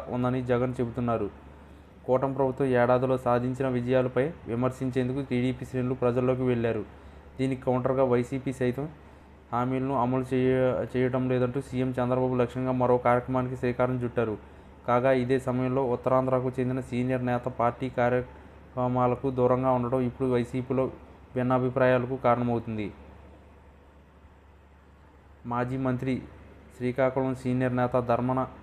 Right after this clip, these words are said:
ప్రసాదరావు నిర్ణయం ఏమిటనేది ఇప్పటికీ ఆసక్తికరంగా మారుతుంది. జిల్లాలో సీనియర్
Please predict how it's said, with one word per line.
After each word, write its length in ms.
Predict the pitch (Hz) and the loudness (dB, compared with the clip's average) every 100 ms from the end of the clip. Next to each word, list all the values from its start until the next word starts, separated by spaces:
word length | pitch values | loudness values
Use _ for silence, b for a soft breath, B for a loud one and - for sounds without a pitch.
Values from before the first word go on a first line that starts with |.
| - - - - - | -20 -20 -20 -20 -6
ప్రసాదరావు 640 | 123 117 131 127 127 131 139 | -2 2 4 6 4 4 0
నిర్ణయం 360 | 117 123 131 | -2 0 0
ఏమిటనేది 680 | 131 123 123 123 127 127 123 | 0 0 0 0 0 0 0
ఇప్పటికీ 540 | 143 120 123 127 127 131 | -2 -4 -2 -2 2 2
ఆసక్తికరంగా 640 | 120 131 123 127 127 131 | 2 0 0 2 2 2
మారుతుంది. 500 | 123 120 117 120 113 | 2 2 0 -2 -4
జిల్లాలో 440 | 107 117 123 131 | -2 2 4 4
సీనియర్ 400 | 135 123 120 131 | 0 0 0 -2